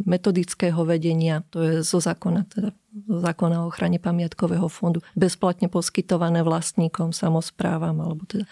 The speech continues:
tým, a, správnym termínom manažérom lokality. Ďalšia pomoc,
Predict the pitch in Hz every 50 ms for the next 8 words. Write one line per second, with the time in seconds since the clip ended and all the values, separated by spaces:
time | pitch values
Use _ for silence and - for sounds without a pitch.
0 | - _ - - 185 160 160 160 156 156 156 156 156 160 - - - - - -
1 | - 170 170 175 170 165 - - 180 175 180 180 175 - - 180 180 175 175 175
2 | 175 175 - 180 175 175 175 175 180 180 - - 175 175 175 - 196 180 175 180
3 | 185 180 - 202 208 208 _ _ _ - 185 190 196 196 - - 220 202 - 202
4 | 190 190 190 185